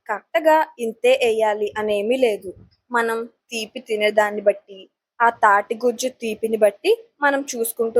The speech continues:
వేసుకుంటే సరిపోతుంది. ఇలా బెల్లం మొత్తం కరిగిన తరువాత మనం దీనిలోకి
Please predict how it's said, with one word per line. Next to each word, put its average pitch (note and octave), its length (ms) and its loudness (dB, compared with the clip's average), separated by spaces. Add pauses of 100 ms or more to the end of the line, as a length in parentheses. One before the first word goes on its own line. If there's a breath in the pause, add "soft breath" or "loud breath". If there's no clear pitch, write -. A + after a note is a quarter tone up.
వేసుకుంటే G3+ 480 -2 (280)
సరిపోతుంది. F#3+ 640 -4 (1400)
ఇలా D#4 140 2 (320)
బెల్లం G#3+ 280 0 (100)
మొత్తం A#3+ 220 -8 (140)
కరిగిన G#3 280 -2 (120)
తరువాత F#3+ 440 -2 (500)
మనం D#4+ 240 -2 (360)
దీనిలోకి A3 600 0